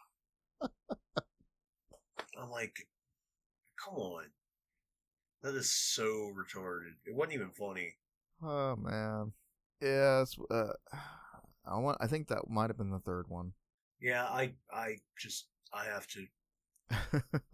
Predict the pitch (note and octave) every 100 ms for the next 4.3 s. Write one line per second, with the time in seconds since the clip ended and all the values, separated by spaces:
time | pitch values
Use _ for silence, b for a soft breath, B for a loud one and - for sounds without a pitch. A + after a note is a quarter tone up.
0 | - _ _ _ _ - G3+ C3+ - _
1 | _ _ _ _ _ _ _ _ - -
2 | - B2 E3 C#3+ C#3 C#3 C3 C3 B2 C3
3 | - D3+ D3+ B2 A2+ A2 G#2+ G#2+ A2 G2+
4 | G#2+ C3